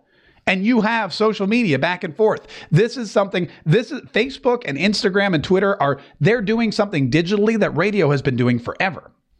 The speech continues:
And the problem that Hollywood has with radio is that they've never been able to, to take it over. They've never seen an audience on talk radio, which, if you think about it,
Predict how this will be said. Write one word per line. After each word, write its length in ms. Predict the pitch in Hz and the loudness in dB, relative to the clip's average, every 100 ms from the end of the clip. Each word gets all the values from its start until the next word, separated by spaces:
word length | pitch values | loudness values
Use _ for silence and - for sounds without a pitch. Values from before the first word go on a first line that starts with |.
| _ _ _ - | _ _ _ -2
And 140 | 143 | -2
the 60 | 139 | -2
problem 400 | - 190 220 147 | -2 -2 -2 -4
that 100 | 120 | -2
Hollywood 380 | 151 202 135 110 | 0 0 0 -2
has 180 | 107 104 | -2 -2
with 100 | 127 | 0
radio 380 | 262 143 107 | 0 -2 -6
is 260 | 101 98 107 - - - | -4 -6 -8 -12 -8 0
that 180 | 160 190 | 0 0
they've 220 | 196 165 | -2 -2
never 260 | 170 175 | -2 -2
been 160 | 151 143 | -2 0
able 460 | 190 160 107 113 - - - | 0 0 0 -2 -4 -20 -4
to, 480 | - 165 143 139 - 151 | 2 4 4 2 -2 -4
to 280 | - 143 135 | 2 2 2
take 300 | 135 - 127 | 0 -2 0
it 80 | 185 | 2
over. 340 | 220 123 - _ _ _ _ | 0 -2 -8 _ _ _ _
They've 240 | 147 175 160 | 2 2 2
never 380 | 160 170 196 196 | 0 0 0 0
seen 480 | - 233 156 131 143 | 0 2 2 2 0
an 120 | 131 - | -4 -2
audience 680 | 156 190 147 101 127 - - _ _ _ _ - | 0 0 -2 -4 -8 -10 -18 _ _ _ _ -2
on 340 | 151 202 220 | 0 2 -2
talk 280 | 170 196 202 | -2 -2 0
radio, 380 | 196 214 156 131 | 0 2 2 0
which, 240 | 139 160 | 0 0
if 100 | 180 | 0
you 100 | 180 | 0
think 160 | 190 233 | 0 0
about 220 | 180 147 | 0 -2
it, 160 | 151 | -2